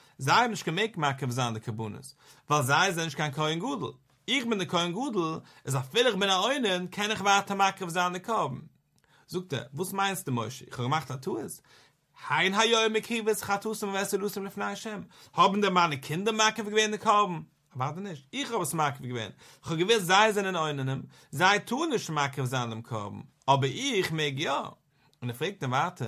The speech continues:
ווארט, קען דו אויס די קיילה, וואו האלט די חטאת איז היום, איתער ביי נא השם? אז ער געשעט, אז ער זאגט, מיינע קינדער זאלן שטארבן, איך בין אין דער מצב פון איינעם.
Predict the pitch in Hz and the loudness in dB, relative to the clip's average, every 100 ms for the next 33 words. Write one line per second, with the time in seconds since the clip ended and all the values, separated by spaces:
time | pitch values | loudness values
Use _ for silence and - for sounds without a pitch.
0 | - _ - _ 139 147 139 - 147 233 | -10 _ -20 _ 2 2 0 -2 0 0
1 | 254 175 214 190 - 143 185 196 143 - | 0 2 0 -2 -2 0 2 0 -2 2
2 | 147 208 156 113 160 180 147 139 143 170 | 2 2 -2 0 0 0 -4 -2 -2 -2
3 | 123 160 175 147 147 139 117 - 123 - | -4 -4 -2 0 0 -2 -6 -6 -8 -8
4 | 277 _ - - 139 151 143 127 185 233 | -12 _ -20 -8 -4 -4 -4 0 0 0
5 | 226 196 175 147 165 120 - _ _ 143 | 0 2 2 2 -2 -4 -10 _ _ 0
6 | 156 135 185 247 226 185 160 - 156 175 | 2 0 0 0 0 0 0 0 2 2
7 | 127 123 147 143 139 147 233 233 180 156 | 2 0 0 2 0 2 0 -2 -4 -4
8 | 127 170 196 123 | -2 -2 -2 -4